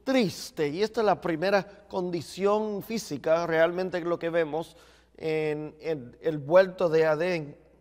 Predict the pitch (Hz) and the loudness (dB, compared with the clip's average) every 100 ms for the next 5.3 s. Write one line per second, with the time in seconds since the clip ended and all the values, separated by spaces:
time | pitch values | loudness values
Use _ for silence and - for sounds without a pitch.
0 | _ 151 147 151 147 143 151 190 139 151 | _ -6 -4 -4 -2 0 0 0 -2 -8
1 | 156 - - _ _ _ _ 180 190 - | -14 -20 -20 _ _ _ _ -6 -6 -8
2 | 170 165 160 - 170 139 - - 202 160 | -4 -4 -6 -8 -8 -10 -14 -8 -4 -4
3 | - 110 - 147 156 165 160 - - _ | -6 -12 -8 -6 -4 -6 -6 -12 -20 _
4 | 160 143 165 160 170 170 - 165 - 151 | -6 -2 2 2 2 -2 -6 -12 -4 -4
5 | 135 156 | -2 -8